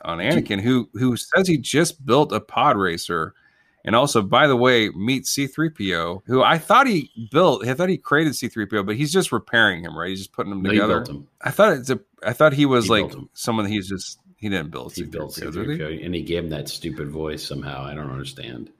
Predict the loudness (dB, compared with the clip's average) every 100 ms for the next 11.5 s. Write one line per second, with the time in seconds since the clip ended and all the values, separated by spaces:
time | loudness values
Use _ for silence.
0 | -2 -2 2 2 4 2 -2 -2 2 4
1 | 4 0 -6 -2 0 -2 0 0 0 -4
2 | -4 0 0 0 -6 2 6 8 8 8
3 | 4 4 2 2 0 2 2 0 -2 -4
4 | -8 -6 -6 -4 -6 -6 -6 0 4 6
5 | 6 4 0 -4 -4 -6 -6 -6 -6 -2
6 | 0 0 0 -4 0 2 4 2 -2 -2
7 | -4 -4 -6 -2 0 2 2 0 0 0
8 | 0 -4 -4 -8 -16 _ -4 -2 -4 0
9 | 6 6 6 2 4 6 4 0 -10 -18
10 | -8 -6 -4 -6 -8 -20 _ -4 -4 -4
11 | -8 -10 -14 -16 -18